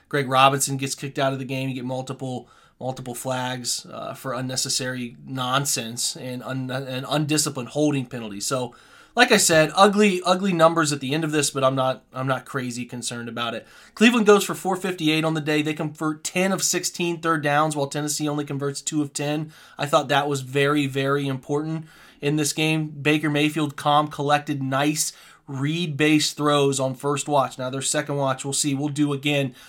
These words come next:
the Baker Mayfield film room. If you're not a member of the O B R film, uh, you know, it's not the O B, just a member of the O B R in general,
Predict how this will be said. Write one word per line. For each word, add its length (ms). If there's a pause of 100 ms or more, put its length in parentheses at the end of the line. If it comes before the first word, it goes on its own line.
(160)
the 80
Baker 280
Mayfield 320
film 180
room. 120
If 160
you're 100
not 200
a 40
member 560 (240)
of 140
the 100
O 80
B 160
R 160
film, 480 (240)
uh, 380 (320)
you 100
know, 140
it's 180
not 140
the 100
O 60
B, 160
just 200
a 80
member 280
of 80
the 100
O 60
B 140
R 40
in 120
general, 440